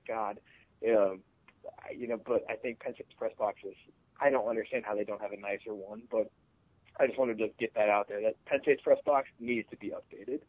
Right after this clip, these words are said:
Ohio State's is really nice, too. But, you know, I think after, you know, having covered it for so, or, you know, been in it so many times, it kinda becomes,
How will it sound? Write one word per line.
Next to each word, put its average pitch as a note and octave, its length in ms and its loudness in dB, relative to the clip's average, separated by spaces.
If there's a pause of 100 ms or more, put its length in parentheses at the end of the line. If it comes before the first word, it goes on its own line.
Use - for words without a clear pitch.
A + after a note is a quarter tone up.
Ohio G3+ 260 8
State's E3 220 8
is G#2+ 140 -4
really G#2 220 2
nice, F#2 180 -6 (140)
too. G2 260 -10 (380)
But, A#2+ 200 6
you C3 60 0
know, A#2 80 4
I A2+ 100 4
think A#2 240 -4
after, A2+ 240 0 (120)
you A2+ 60 -10
know, G2+ 180 -4 (100)
having A2+ 240 -2 (100)
covered G#2+ 240 -4
it G#2+ 200 -6
for G#2+ 160 -14
so, G#2+ 320 -2
or, G#2 320 -2 (320)
you A#2 60 -4
know, G#2+ 180 4
been G#2+ 140 4
in G#2+ 140 -4
it G#2 160 -4
so A#2 60 -8
many G#2 180 -6
times, G#2+ 300 -6
it G#2+ 140 -10
kinda G2 200 -4
becomes, G2 500 -10